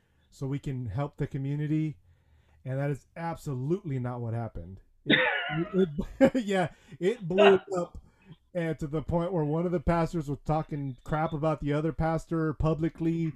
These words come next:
Speaker 1: trying to, making phone calls, trying to get funds of the biggest donors in the church to make sure they were still going to the church.
Speaker 2: Oh,
Speaker 1: Uh,
Speaker 2: God.
Speaker 1: it was a big mess. And the guy that left, he,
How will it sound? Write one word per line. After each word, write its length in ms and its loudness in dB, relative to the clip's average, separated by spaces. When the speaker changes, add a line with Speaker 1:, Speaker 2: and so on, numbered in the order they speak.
Speaker 1:
trying 380 -4
to, 100 -6
making 380 -6
phone 300 -4
calls, 360 0
trying 420 -2
to 360 0
get 240 0
funds 720 -2
of 140 -6
the 100 -4
biggest 520 -4
donors 420 -2
in 80 -4
the 80 -4
church 320 -6
to 60 -8
make 120 -6
sure 160 -6
they 120 -2
were 60 -4
still 300 -2
going 300 -2
to 80 0
the 100 -2
church. 580 -2
Speaker 2:
Oh, 220 -6
Speaker 1:
Uh, 20 0
Speaker 2:
God. 460 -2
Speaker 1:
it 100 4
was 220 2
a 120 0
big 520 2
mess. 500 -4
And 160 -2
the 60 -4
guy 680 0
that 340 -6
left, 520 -2
he, 300 -6